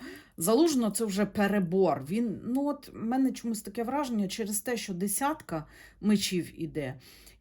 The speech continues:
і п'ятірка мечів. Це говорить про неприязнь, про, е, ну, найгірше, розумієте? Зняти, знищити, е,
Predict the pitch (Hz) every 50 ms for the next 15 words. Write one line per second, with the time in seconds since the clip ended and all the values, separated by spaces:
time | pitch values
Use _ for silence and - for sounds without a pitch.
0 | - - 254 269 269 269 269 277 254 - - - - - - 233 226 226 - 220
1 | 190 185 - - 165 160 151 135 127 - - 113 110 - - - - - 277 254
2 | 269 254 247 269 269 254 240 214 214 - - 214 220 214 214 208 208 196 185 185
3 | - _ _ _ _ - 190 220 214 - - 175 175 156 139 131 107 110 - 147
4 | 131 - 160 - - - - 196 220 220 214 214 208 202 196 190 185 185 - -
5 | - - - - - _ _ - - 170 170 160 165 165 160 160 160 160 160 156
6 | 156 147 131 131 131 - - - - - 226 247 285 294 285 277 269 262 233 220
7 | 220 262 269 214 180 170 147 131 131 - - - - 95 117 113 - - 175 170
8 | - 220 220 247 254 226 175 156 - 147 143 131 - - - - - - - -
9 | - 175 185 202 285 294 285 262 247 233 - - 214 208 202 190 190 190 233 254
10 | 262 254 208 - - - 208 190 - 214 208 202 196 190 185 185 - - - -
11 | - - - - 185 190 190 190 185 185 185 180 180 175 170 151 185 190 185 175
12 | 165 156